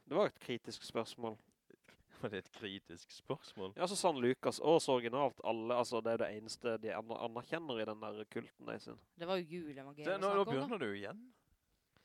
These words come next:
Speaker 3: Kulten.
Speaker 1: Ja, greit.
Speaker 3: Vet du hva? Du
Speaker 1: Det,
Speaker 3: vet
Speaker 1: det,
Speaker 3: hva jeg
Speaker 1: det
Speaker 3: føler
Speaker 1: greier
Speaker 3: om
Speaker 1: jeg ikke, faktisk ikke
Speaker 3: religion?
Speaker 1: å diskutere. Jeg gidder ikke å diskutere religion lenger. For det
Speaker 3: Åh, det var akkurat det jeg sa. Du vet hva jeg føler om religion.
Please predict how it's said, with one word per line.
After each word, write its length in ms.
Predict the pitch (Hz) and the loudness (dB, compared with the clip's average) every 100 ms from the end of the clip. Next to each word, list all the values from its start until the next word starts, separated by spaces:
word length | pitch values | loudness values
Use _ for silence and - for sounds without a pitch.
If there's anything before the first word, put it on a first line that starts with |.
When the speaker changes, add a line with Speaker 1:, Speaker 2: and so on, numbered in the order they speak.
| 202 - _ _ _ _ - | -20 -20 _ _ _ _ -8
Speaker 3:
Kulten. 480 | 202 180 - 208 214 - - - - - - - | -6 -6 -10 -20 -20 -16 -12 -12 -12 -16 -14 -6
Speaker 1:
Ja, 160 | 123 123 - | -4 -4 -8
greit. 260 | 117 123 135 | -4 -4 -4
Speaker 3:
Vet 80 | |
du 80 | - | -2
hva? 120 | 320 349 | 0 0
Du 80 | 143 | 4
Speaker 1:
Det, 40 | |
Speaker 3:
vet 120 | 156 | 4
Speaker 1:
det, 120 | 170 | 6
Speaker 3:
hva 20 | 415 | 6
jeg 140 | 403 | 8
Speaker 1:
det 0 | |
Speaker 3:
føler 0 | |
Speaker 1:
greier 100 | 339 | 8
Speaker 3:
om 80 | 170 | 10
Speaker 1:
jeg 100 | 170 | 10
ikke, 160 | 277 277 | 8 4
faktisk 100 | 220 | 4
ikke 140 | 285 | 6
Speaker 3:
religion? 180 | 285 262 | 6 4
Speaker 1:
å 80 | 143 | 4
diskutere. 640 | 135 131 - 131 160 113 120 | 2 -2 2 4 4 0 -4
Jeg 120 | 135 | -2
gidder 140 | 139 147 | -2 -2
ikke 100 | 160 | -2
å 20 | |
diskutere 360 | 147 131 135 165 | -4 0 2 2
religion 400 | 139 117 113 113 | 0 2 0 0
lenger. 240 | 104 107 - _ | -8 -10 -16 _
For 200 | 190 190 | 0 4
det 80 | 185 | 4
Speaker 3:
Åh, 260 | 165 156 - - _ _ _ _ | 4 -2 -10 -20 _ _ _ _
det 120 | 175 | -6
var 100 | 180 - | -6 -6
akkurat 240 | - 208 | -10 -8
det 100 | 180 | -6
jeg 80 | 180 | -6
sa. 120 | 190 214 190 _ _ _ _ _ | -4 -4 -6 _ _ _ _ _
Du 80 | 196 | -8
vet 180 | 208 254 | -8 -8
hva 120 | 240 | -10
jeg 60 | 240 | -6
føler 340 | 262 220 180 | -2 -2 -2
om 100 | 208 247 | -4 -6
religion. 520 | 262 247 254 185 165 | -8 -6 -6 -6 -8